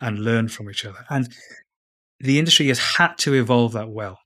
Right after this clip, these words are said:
that, that fast as well, because the games industry has, and it's, it's had to pull alongside, and it has done that without much love.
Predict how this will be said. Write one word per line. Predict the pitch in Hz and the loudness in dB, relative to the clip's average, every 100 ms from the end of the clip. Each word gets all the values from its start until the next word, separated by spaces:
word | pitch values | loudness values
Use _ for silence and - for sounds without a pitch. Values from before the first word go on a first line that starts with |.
| - | -6
that, | 127 120 | -2 0
that | 156 113 | -2 -6
fast | - 113 - | -6 -6 -6
as | 107 | -6
well, | 113 | -4
because | 107 117 135 123 | -6 -8 -6 -6
the | |
games | 123 143 143 123 | -2 -2 -2 -2
industry | 113 - 104 | -6 -8 -10
has, | 113 104 117 | -10 -12 -10
and | 117 | -10
it's, | 120 - - _ _ | -10 -14 -16 _ _
it's | - 117 | -8 -6
had | 143 | -6
to | - | -8
pull | - 135 | -8 -4
alongside, | 131 127 120 139 131 120 | -2 -2 -2 -2 -2 -2
and | 143 165 | -4 -4
it | 214 | -2
has | 190 | -4
done | - 202 220 | 0 2 2
that | 143 123 | 0 0
without | 131 139 175 151 | -2 -2 -4 -4
much | 127 143 - | -8 -6 -8
love. | 113 - - | -8 -10 -18